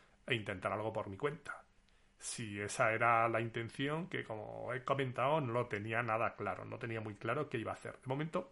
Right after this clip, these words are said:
estaba escuchando. Yo le dije que prefería que fuera al revés, que hicieran ellos el trabajo de diseñar ese plan de negocio donde mis condiciones le pudieran encajar, que me contara en qué podíamos crecer, cómo podíamos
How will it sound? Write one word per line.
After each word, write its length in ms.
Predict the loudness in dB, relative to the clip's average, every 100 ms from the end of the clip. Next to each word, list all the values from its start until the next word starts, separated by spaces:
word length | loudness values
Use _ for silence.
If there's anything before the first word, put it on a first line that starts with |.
| -4
estaba 260 | -2 -2
escuchando. 540 | -4 -12 -16 -18 -20 -20 _ -20 _ -20 -20 -20 -20 _ _ _ -4
Yo 80 | -2
le 80 |
dije 240 | 2 4 6
que 160 | 4
prefería 420 | 2 -2 -4 -4 -4
que 80 |
fuera 200 | -4 -4
al 60 | -6
revés, 400 | -8 -14 -16 -16 -18
que 80 | -18
hicieran 380 | -6 0 0 2
ellos 200 | 0 -2
el 100 | -6
trabajo 420 | -4 2 2 2
de 140 | -4 -6
diseñar 460 | -10 -4 -4 -4 -4
ese 240 | -4 -4
plan 220 | -4 -4
de 80 | -4
negocio 540 | 0 0 0 -2 -4 -6 -18 -20 -20 -20 -12 0
donde 300 | 2 4 4
mis 220 | 2 -2 -6 -2
condiciones 800 | 0 0 -2 0 0 0 -4 -4
le 160 | -6
pudieran 580 | -6 -8 -6 -2 0 -2 -2
encajar, 580 | -6 -2 -2 -2 -8 -12 _ _ _ -12
que 140 | -10
me 100 | -10
contara 680 | -10 -8 0 4 4 2 -2
en 140 | -8 -8
qué 140 | -8
podíamos 400 | -6 -6 -6 -4
crecer, 640 | 0 0 0 -2 0 -2 -2
cómo 240 | -6 -6
podíamos 560 | -8 -8 -6 -6 -8